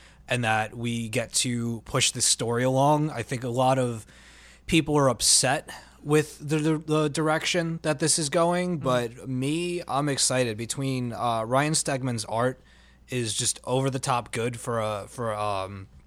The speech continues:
Speaker 1: a Spider-Man book.
Speaker 2: Mm-hmm.
Speaker 1: And I love, um, the angle with, uh, Carly.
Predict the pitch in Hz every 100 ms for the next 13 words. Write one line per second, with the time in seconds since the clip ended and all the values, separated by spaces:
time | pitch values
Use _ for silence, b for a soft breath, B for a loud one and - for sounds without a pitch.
0 | - - 117 104 - - 131 131 131 123
1 | 131 127 - 160 160 147 B B - 156
2 | 147 139 135 131 151 165 202 220 214 196
3 | - 123 123 117 110 107 98 - - -
4 | 127 131 135 131 147 139 123 117 113 117
5 | 107 - 120 107 95 - 131 139 208 220